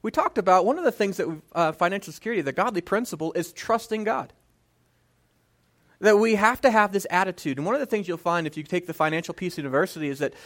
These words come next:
that good finance is m-, so much more than just, uh, philosophy or more than, than numbers and math. It's, it's attitude. I-, it's, it's, it's, it's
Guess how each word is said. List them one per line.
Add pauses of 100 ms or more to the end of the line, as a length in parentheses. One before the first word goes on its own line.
(200)
that
good
finance
is
m-,
so
much
more
than
just,
uh,
philosophy
or
more
than,
than
numbers
and
math.
It's,
it's
attitude. (720)
I-,
it's,
it's,
it's,
it's